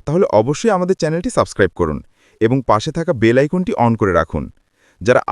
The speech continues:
আগেই সাবস্ক্রাইব করেছেন, তাদেরকে জানাই অসংখ্য ধন্যবাদ। তো কথা না বাড়িয়ে চলুন বন্ধুরা, শুরু করা যাক। ভারতীয় ট্যুরিস্ট ভিসা পুনরায় চালু করা খুবই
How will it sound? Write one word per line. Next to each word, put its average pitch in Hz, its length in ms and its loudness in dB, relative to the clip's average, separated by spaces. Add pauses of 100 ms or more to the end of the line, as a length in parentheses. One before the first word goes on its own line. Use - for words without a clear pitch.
আগেই 156 260 -2
সাবস্ক্রাইব 120 420 -2
করেছেন, 104 260 0 (340)
তাদেরকে 139 380 2
জানাই 165 220 2 (120)
অসংখ্য 170 380 0
ধন্যবাদ। 92 360 0 (520)
তো 202 60 0 (100)
কথা 180 260 2
না 143 120 2
বাড়িয়ে 160 280 2
চলুন 151 260 0
বন্ধুরা, 131 260 0 (100)
শুরু 120 220 0
করা 82 200 2
যাক। - 140 -8 (1200)
ভারতীয় 170 420 2
ট্যুরিস্ট 175 360 -2
ভিসা 170 260 0
পুনরায় 165 400 2
চালু 131 240 2
করা 170 140 2 (100)
খুবই 156 200 0